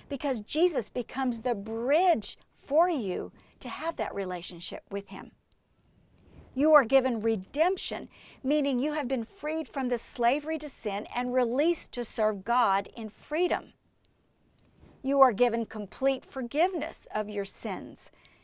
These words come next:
This gift is ongoing and includes every sin, past, present, and future. God has erased your mistakes so that you are no longer guilty.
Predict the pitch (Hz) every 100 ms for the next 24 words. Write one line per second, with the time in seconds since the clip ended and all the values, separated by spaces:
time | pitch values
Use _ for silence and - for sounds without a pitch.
0 | _ - - 294 - 285 302 - 185 -
1 | - 226 254 240 240 240 269 277 226 214
2 | - 233 214 - - 180 208 311 - 196
3 | 170 143 - _ - - 190 - - -
4 | 190 226 - 233 220 285 302 - - _
5 | _ _ _ _ _ 220 214 233 240 220
6 | 226 226 311 403 - 202 190 - 190 175
7 | 185 - - _ - 240 214 - 240 240
8 | 226 214 202 202 175 180 220 208 262 285
9 | - -